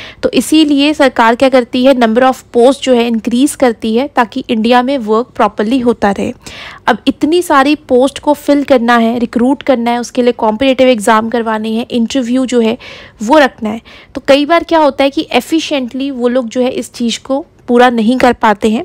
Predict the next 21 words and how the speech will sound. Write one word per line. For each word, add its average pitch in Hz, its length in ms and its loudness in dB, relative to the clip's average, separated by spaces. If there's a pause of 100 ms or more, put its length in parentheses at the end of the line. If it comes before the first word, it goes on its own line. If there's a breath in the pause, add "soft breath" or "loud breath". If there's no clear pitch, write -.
(100)
उसके 330 340 -8
अलावा 277 440 -4
जितने 247 380 -6
भी 339 140 0
members 254 420 2
होते 208 260 0
हैं 214 60 -2
उन 220 160 -6
पे 285 100 -2
हमेशा 254 540 -2
burden 247 440 2
रहता 247 280 0
है, 269 40 -2
क्योंकि 269 180 -4
population 233 680 -2
काफ़ी 254 340 -2
ज़्यादा 214 320 0
है, 220 140 -2 (440 loud breath)
तो 294 60 0
हर 269 340 2
एक 285 320 -2